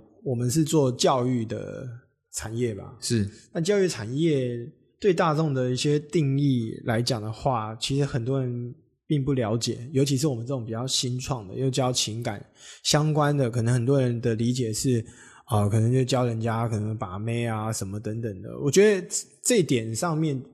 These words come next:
Speaker 1: 我讲句实在，我一开始在做这个产业的时候，我也有，<clears throat> 也有这样的想法，就是我，我为什么要去做这个，
Speaker 2: 一个教育。
Speaker 1: 这个产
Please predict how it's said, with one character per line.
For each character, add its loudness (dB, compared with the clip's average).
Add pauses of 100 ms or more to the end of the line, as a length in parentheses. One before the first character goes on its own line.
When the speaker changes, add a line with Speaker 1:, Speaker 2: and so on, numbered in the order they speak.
(100)
Speaker 1:
我 2
讲 4
句 4
实 2
在， 2
我 2
一 2
开 6
始 2 (760)
在 8
做 8
这 10
个 8
产 4
业 6
的 6
时 2
候， 6
我 8
也 8
有， 8 (300)
<clears throat> 2
也 8
有 12
这 8
样 8
的 2
想 -2
法， -12
就 0
是 4
我， 2 (380)
我 2
为 10
什 4
么 -4
要 -2
去 -6
做 -4 (320)
这 -2
个， 6
Speaker 2:
一 6
个 8
教 8
育。 4
Speaker 1:
这 6
个 4
产 -6